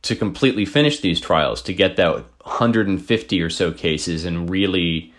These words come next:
have a final answer. So the question really is, do any of these come out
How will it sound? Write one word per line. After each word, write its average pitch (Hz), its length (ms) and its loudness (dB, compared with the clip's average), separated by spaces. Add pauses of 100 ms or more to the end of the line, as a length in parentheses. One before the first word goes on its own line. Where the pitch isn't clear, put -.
(400)
have 92 320 0
a 85 40 -6
final 87 380 -2
answer. 98 480 -4 (380)
So - 180 -2
the 107 100 0
question 135 840 2
really 107 480 2
is, 107 340 4
do 98 240 0
any 113 200 2
of 107 120 -2
these 98 640 -2
come 107 240 0
out 92 400 2